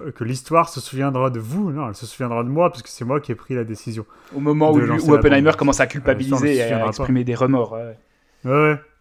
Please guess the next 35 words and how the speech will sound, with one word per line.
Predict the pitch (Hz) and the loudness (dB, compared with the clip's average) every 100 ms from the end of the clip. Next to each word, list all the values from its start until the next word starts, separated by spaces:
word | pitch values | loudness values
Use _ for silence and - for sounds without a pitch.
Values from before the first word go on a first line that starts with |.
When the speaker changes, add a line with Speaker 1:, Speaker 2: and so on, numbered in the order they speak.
| _ - | _ -10
Speaker 1:
ouais. | 127 131 127 _ _ _ | -6 -6 -8 _ _ _
Et | 127 127 | 0 4
après, | 127 160 156 | 4 4 2
ils | |
disent : « | 139 139 | 2 2
Ouais, | 147 | 4
euh, | 147 135 123 117 | 4 4 2 -2
faites-moi | - 165 156 | 0 -2 0
sortir, | 156 151 120 165 160 | 2 0 0 2 4
euh, | 143 131 127 127 123 | 4 4 2 -2 -4
ce | - 135 | -4 -6
pleurnicheur | 123 139 127 135 - 147 139 | -2 -2 -2 -4 -2 0 2
et | 127 | 0
tout | 120 | -4
ça, | 151 139 123 120 | -2 -2 -2 -4
je | |
veux | 131 | -6
plus | 147 | -6
jamais | 143 143 143 | -2 0 0
le | |
voir. » | 127 131 - - - - - | 0 -2 -4 -18 -20 -20 -4
<laughs> | 180 - 220 277 339 - | -4 0 -2 0 -6 0
Et | |
en | 160 | 2
fait, | 220 | 2
moi, | 214 220 | 2 0
je | - | 0
trouve | 233 | -4
que | |
ça | 170 | -2
illustre | 143 147 143 | -2 -4 -4
bien | 165 | -2
le | 190 | -2
fait | - 214 - | -2 -4 0
que | 175 226 | 0 0